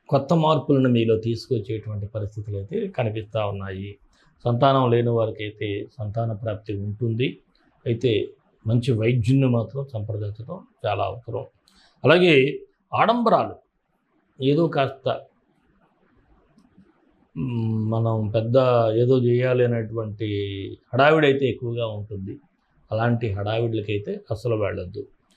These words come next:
అలాగే గృహ నిర్మాణాలు చేసేవారు కూడా ఫాస్ట్గా పూర్తి చేయండి,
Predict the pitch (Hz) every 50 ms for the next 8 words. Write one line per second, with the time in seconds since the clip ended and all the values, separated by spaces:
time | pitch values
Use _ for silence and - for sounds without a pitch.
0 | _ _ _ _ _ _ - - 139 175 190 190 185 156 139 139 151 - - -
1 | - _ _ - 123 117 135 143 160 185 190 185 185 180 180 180 175 170 160 143
2 | 135 139 135 135 - 143 131 127 127 123 117 117 113 110 110 107 104 101 98 98
3 | 107 120 117 - _ _ - 123 120 113 - - 120 117 110 107 107 101 92 -
4 | - 107 98 92 92 98 95 95